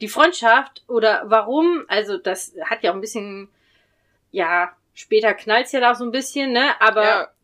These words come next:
Speaker 1: es hat, es hat, also es sind zwei so unterschiedliche Menschen, die sich eigentlich überhaupt nicht verstehen könnten. Und Aisha
Speaker 2: Ja.
Speaker 1: sagt ja irgendwann auch mal so, ja, sie möchte, dass das funktioniert. Das hab ich dann schon wieder verstanden. Okay, sie möchte sich Mühe geben, weil sie sich mit ihrer Zimmernachbarin gut versteht, weil sie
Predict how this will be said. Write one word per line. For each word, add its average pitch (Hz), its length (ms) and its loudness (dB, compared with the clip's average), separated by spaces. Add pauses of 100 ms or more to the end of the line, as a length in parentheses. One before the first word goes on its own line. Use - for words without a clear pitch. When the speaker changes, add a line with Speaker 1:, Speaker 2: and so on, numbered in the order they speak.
(120)
Speaker 1:
es - 160 -4
hat, 349 80 0 (140)
es 240 300 -6
hat, 349 200 -2 (380)
also 254 180 0
es 254 60 -4
sind 311 120 2
zwei 302 280 4
so 330 160 2
unterschiedliche 339 680 0
Menschen, 294 360 0
die 220 80 -8
sich 226 200 -10
eigentlich 302 320 0
überhaupt 240 460 -2
nicht 359 200 2
verstehen 302 440 0
könnten. 196 320 -4
Und 202 160 -12 (340)
Aisha 196 260 2
Speaker 2:
Ja. 180 40 6
Speaker 1:
sagt 185 260 6
ja 277 140 4
irgendwann 294 300 2
auch 262 140 4
mal 269 200 0
so, 254 120 -8
ja, 247 240 2
sie 233 100 -8
möchte, 226 420 -2 (320)
dass 226 160 4
das 208 160 -6
funktioniert. 214 640 0 (240)
Das 240 200 4
hab 262 100 -2
ich - 80 -12
dann 214 100 -4
schon 214 140 -12
wieder 196 100 -6
verstanden. 247 480 -2
Okay, 233 240 -6
sie 208 80 -8
möchte 208 400 -6
sich 170 160 -16
Mühe 285 240 2
geben, 269 180 -2
weil 214 140 2
sie 196 80 -12
sich 180 180 -16
mit 190 120 -12
ihrer 185 200 -8
Zimmernachbarin 208 640 -4
gut 185 140 -14
versteht, 262 480 -2
weil 175 180 -2
sie 175 160 -10